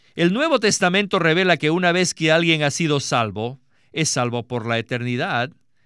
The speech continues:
y no puede perecer jamás. Sin embargo, la teoría arminiana enseña que una persona puede ser salva y después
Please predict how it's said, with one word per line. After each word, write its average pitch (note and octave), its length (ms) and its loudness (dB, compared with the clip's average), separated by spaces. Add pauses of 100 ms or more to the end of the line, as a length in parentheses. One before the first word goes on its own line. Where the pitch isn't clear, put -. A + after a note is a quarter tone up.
(120)
y D3 120 -2
no F3 140 0
puede C3 420 -2
perecer D3+ 500 -4
jamás. A2+ 680 -8 (440)
Sin E4 220 0
embargo, G#3 480 2
la E3 160 2
teoría D#3+ 460 0
arminiana D3 760 -2
enseña D#3 480 -4
que C3+ 140 -4
una D#3+ 220 0
persona C#3 500 -2
puede C#3+ 220 0
ser F#3+ 200 -2
salva C3 460 -2 (340)
y C#3 140 -2
después G3 960 -2